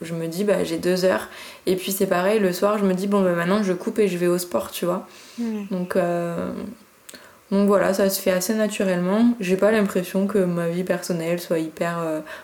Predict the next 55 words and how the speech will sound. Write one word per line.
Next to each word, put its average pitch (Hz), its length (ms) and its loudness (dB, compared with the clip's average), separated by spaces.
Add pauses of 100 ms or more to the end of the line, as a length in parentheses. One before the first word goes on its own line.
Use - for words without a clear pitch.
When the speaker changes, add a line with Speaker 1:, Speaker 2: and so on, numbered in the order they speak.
Speaker 1:
envahie 180 380 2
par 180 240 0
<laughs> - 0 -
ma, 208 320 4
ma 180 240 2
vie 180 160 0
professionnelle, 180 640 0
tu - 100 -12
vois. 165 240 0 (540)
Donc, 175 220 -2
euh, 170 120 6
pour 175 240 0
l'instant, 180 360 2
tant 220 220 0
que, 196 400 4 (640)
en 190 100 2
fait, 226 120 4
tant 233 200 2
que 226 180 4
je 190 140 2
me 185 120 4
sens 175 280 0
bien 185 200 0
dans 190 160 2
ma 165 200 2
vie 185 280 0
et 185 120 2
que, 160 480 -4 (580)
et 175 80 -2
que 175 140 -4
voilà, 165 340 0
je - 80 -10
suis - 140 0
en 180 80 2
paix 180 240 2
avec, 170 240 2
avec, 170 400 -2
euh, 208 100 2 (420)
Speaker 2:
Ouais. 226 200 -2
Speaker 1:
<laughs> 202 80 -2
avec 226 260 2
mon, 196 240 2
mon 196 220 2
rythme, 202 380 0
tu 185 140 2
vois, 302 100 10 (100)
c'est 185 80 0
cool. - 260 0
Speaker 2:
<laughs> - 60 -16 (680)
Donc 233 160 4
en 233 80 4
fait, 302 300 2
euh, 226 140 6
toi, 294 200 2
tu, 240 480 2